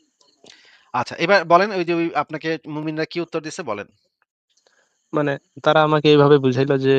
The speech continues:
Speaker 2: আসলে এগুলা মানে বুঝতে গেলে তোমাকে আরবি ভাষা পড়ে বুঝতে হবে। মানে বাংলায় শব্দগত কিছু যারা অনুবাদ করছে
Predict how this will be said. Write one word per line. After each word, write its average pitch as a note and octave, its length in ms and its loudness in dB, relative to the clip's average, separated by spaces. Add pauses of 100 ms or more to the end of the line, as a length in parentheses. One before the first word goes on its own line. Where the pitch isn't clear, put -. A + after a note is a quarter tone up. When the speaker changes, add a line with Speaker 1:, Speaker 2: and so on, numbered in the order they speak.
(140)
Speaker 2:
আসলে B2+ 320 0 (220)
এগুলা B2 280 4 (260)
মানে A#2 200 0
বুঝতে A#2 300 -2
গেলে B2 160 0
তোমাকে A#2 240 -2
আরবি A#2 240 2
ভাষা G#2+ 220 -6
পড়ে A2 180 -6
বুঝতে A2 280 -8
হবে। A2+ 180 -6 (640)
মানে A#2 80 -2
বাংলায় B2 360 2
শব্দগত C3 460 0
কিছু B2+ 240 0
যারা B2+ 180 4
অনুবাদ B2+ 260 2
করছে C3 260 -2